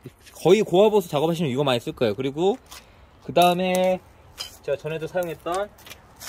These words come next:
어, 어, 이 유에스에이, 어, 다이나플렉스,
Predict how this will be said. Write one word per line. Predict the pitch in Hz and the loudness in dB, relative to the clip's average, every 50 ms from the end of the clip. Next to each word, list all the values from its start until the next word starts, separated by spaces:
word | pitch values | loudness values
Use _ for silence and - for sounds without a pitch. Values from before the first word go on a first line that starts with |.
| 117 | 0
어, | 113 117 110 107 104 95 95 - _ - | 2 2 2 2 0 -2 -6 -8 _ -8
어, | 123 120 113 113 110 107 117 | -6 -4 -2 -2 -2 -2 -2
이 | 131 127 127 117 - - - | 0 0 0 0 -2 -6 -4
유에스에이, | 143 143 175 196 - - 185 160 135 131 143 165 202 233 - - - - - - | 2 4 4 4 4 2 2 4 4 4 4 4 2 2 -2 -10 -20 -20 -16 -6
어, | - 104 | -4 -4
다이나플렉스, | 98 - - 147 175 190 190 - 185 151 123 - - - 101 | -2 2 2 4 4 4 2 2 -2 -4 -4 -4 -6 -8 -8